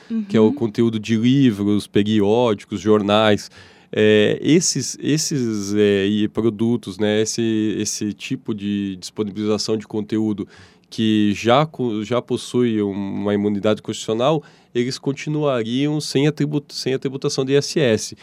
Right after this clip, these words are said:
Speaker 1: Nesse sentido, acredito que, que haveria uma, hum, n-, não, não sei, não,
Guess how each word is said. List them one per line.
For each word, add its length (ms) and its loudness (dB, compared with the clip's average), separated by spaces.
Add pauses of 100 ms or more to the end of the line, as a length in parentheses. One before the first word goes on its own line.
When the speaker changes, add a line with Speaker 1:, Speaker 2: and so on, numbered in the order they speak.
(260)
Speaker 1:
Nesse 220 0
sentido, 380 -4
acredito 420 -2
que, 340 2 (280)
que 100 0
haveria 640 4 (1040)
uma, 800 2
hum, 300 -4 (180)
n-, 240 -4
não, 280 2
não 180 -2
sei, 200 -4
não, 180 0